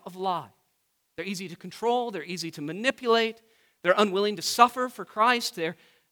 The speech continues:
uh, they ultimately become slaves of every tiny pleasure, always eager for the next fix. And that was the worry in Colossae, and it's relevant to our culture.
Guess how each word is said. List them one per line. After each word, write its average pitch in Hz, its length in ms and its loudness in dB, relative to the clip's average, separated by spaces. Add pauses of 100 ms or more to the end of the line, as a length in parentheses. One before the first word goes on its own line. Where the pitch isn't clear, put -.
(180)
uh, 220 200 -8
they 233 120 12
ultimately 247 400 4
become 208 300 -4
slaves 180 520 2
of 170 200 -8
every 269 340 -4
tiny 247 400 -8
pleasure, 220 640 -2 (560)
always 262 380 -4
eager 196 240 -6
for 202 100 -16
the 185 80 -8
next 175 320 -8
fix. - 560 -14 (1080)
And 220 120 0
that 294 140 8
was - 140 -8
the 247 80 -10
worry 302 400 0
in 262 100 -6
Colossae, 262 520 0
and 214 160 -10 (360)
it's 214 260 -6
relevant 214 500 2
to 196 140 -8
our 190 120 0
culture. 214 480 -6